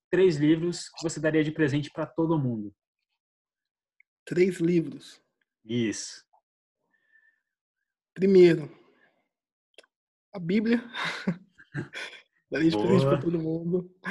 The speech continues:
Speaker 2: Tem um livro também, que ele é cristão, que ele chama Uma Vida com Propósito.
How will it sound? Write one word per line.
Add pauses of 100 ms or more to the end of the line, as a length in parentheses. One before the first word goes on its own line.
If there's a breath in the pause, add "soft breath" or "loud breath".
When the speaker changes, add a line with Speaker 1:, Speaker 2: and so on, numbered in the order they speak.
(720 loud breath)
Speaker 2:
Tem
um
livro
também,
que
ele
é
cristão,
que
ele
chama
Uma
Vida
com
Propósito.